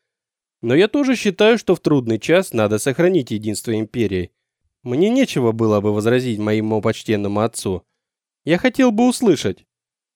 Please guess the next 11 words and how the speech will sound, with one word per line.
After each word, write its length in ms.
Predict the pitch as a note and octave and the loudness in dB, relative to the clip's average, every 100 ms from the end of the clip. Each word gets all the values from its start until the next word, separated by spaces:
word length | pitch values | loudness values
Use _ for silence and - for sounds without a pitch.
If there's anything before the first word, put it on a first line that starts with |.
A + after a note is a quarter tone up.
| _ | _
Вы 300 | A2 C3 A3 | -6 -2 0
ведь 260 | G#3 A3 - | 2 0 -2
имеете 680 | E3+ F3+ G#3 A3+ D#3+ - D3 | -4 -2 0 0 0 0 -4
для 180 | D3 D#3+ | 2 2
меня 380 | F#3 G#3+ G#3 | 4 4 2
некое 380 | G3+ G3 F#3+ F#3+ | 4 2 4 2
особое 460 | G3 - A#3 C3+ A2 | 2 0 2 4 2
задание, 600 | G2+ G2+ G#2 G2 F#2+ F#2+ | 0 -2 0 -2 -2 -4
я 140 | F#2+ | -4
правильно 420 | A2+ A3+ B3 F3 A2 | 2 4 4 4 2
понял? 480 | G#2 F#2+ F2+ F2 | -2 -4 -6 -10